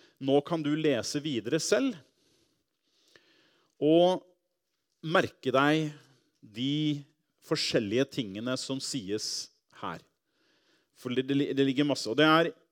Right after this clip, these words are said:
spesielt skal vi merke oss nå når vi går igjennom, men det er to ting som du skal merke deg, og jeg, for min del så har jeg i Bibelen min, da har jeg merket noen med grønt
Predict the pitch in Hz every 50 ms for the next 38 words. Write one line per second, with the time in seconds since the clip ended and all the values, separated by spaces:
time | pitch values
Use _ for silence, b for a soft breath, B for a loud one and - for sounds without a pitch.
0 | _ _ _ _ _ _ - - - 180 160 - 180 185 196 196 185 - - 165
1 | 151 165 165 160 135 123 - 151 151 151 - 147 147 151 156 160 160 147 160 131
2 | 117 120 131 151 170 156 156 170 170 - _ _ - - - 202 226 233 262 -
3 | - - 190 190 208 202 175 - 180 160 156 151 151 - 160 156 156 131 104 -
4 | - 123 110 110 113 95 127 135 143 147 156 143 - b b b b b b b
5 | b - 165 160 165 165 156 156 156 156 165 190 190 165 - - 156 151 143 143
6 | 147 147 143 135 127 131 139 139 156 170 185 156 147 143 139 143 143 139 - 147
7 | 143 135 - - 156 165 160 151 135 131 143 151 151 147 165 180 226 247 247 -
8 | - - -